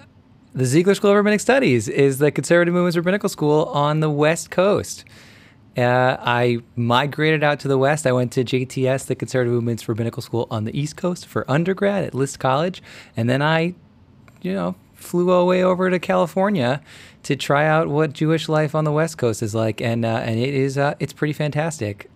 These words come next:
I thought I was gonna be there for a year, and then I ended up staying for six years because the school seemed so great and the community was so great. Music was so great. So, uh, that's, uh, where I became a rabbi.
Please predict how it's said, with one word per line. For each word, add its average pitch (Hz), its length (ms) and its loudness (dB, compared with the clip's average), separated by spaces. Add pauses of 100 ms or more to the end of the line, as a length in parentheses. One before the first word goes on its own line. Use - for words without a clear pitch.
I 117 220 -2
thought 123 200 2
I 131 40 4
was 127 100 0
gonna 127 140 -2
be 127 60 2
there 127 160 2
for 127 220 0
a 123 60 2
year, 123 300 0
and 113 120 0
then 110 140 0
I 110 180 0
ended 110 220 -2
up 110 140 -2
staying 117 240 -2
for 151 100 -2
six 220 320 -2
years 127 240 0
because 127 520 -2
the 123 100 -6
school 127 420 -4
seemed 123 240 -4
so 135 140 -2
great 127 160 -2
and 123 100 -6
the 120 40 -10
community 127 320 -2
was 123 120 -4
so 131 160 -2
great. 127 300 2 (320)
Music 143 320 2
was 143 120 -2
so 139 160 4
great. 135 380 2 (340)
So, 120 380 0
uh, 123 340 0 (200)
that's, 113 340 -6
uh, 123 220 -2 (140)
where 120 220 -4
I 123 180 -4 (120)
became 131 240 -6
a 139 60 -4
rabbi. 139 380 -10